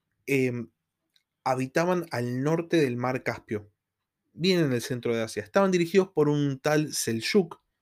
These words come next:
de ahí el nombre selyúcida, y durante mucho tiempo rindieron tributo al gran kan de los turcos.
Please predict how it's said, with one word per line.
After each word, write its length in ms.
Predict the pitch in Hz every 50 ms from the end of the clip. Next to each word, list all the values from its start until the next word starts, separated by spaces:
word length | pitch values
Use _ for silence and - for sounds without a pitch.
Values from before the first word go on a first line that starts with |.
| _ _ _ _ _ _ _ _ _
de 120 | - 123 117
ahí 160 | 120 123 123
el 100 | 120 123
nombre 260 | 123 123 120 117 113
selyúcida, 840 | - - 110 107 - - - 190 180 165 - 123 120 117 127 135 - _ _ _ _ _ _ - _ _ _ _ _ _ _ _ _ _ _ _ _ _ _ _ _ _ _ _ _ _ _ _ _ _ -
y 140 | - 180 180
durante 400 | 180 185 185 180 170 180 180 180
mucho 280 | 185 196 214 208 - 202
tiempo 260 | - 214 214 208 220
rindieron 400 | 190 170 151 156 165 170 170 165
tributo 540 | 147 139 143 151 165 160 170 180 180 175 - -
al 160 | 120 120 117
gran 220 | 127 127 127 127
kan 200 | 120 127 127 123
de 60 | 120
los 140 | 117 107 101
turcos. 420 | - - 120 113 110 113 - -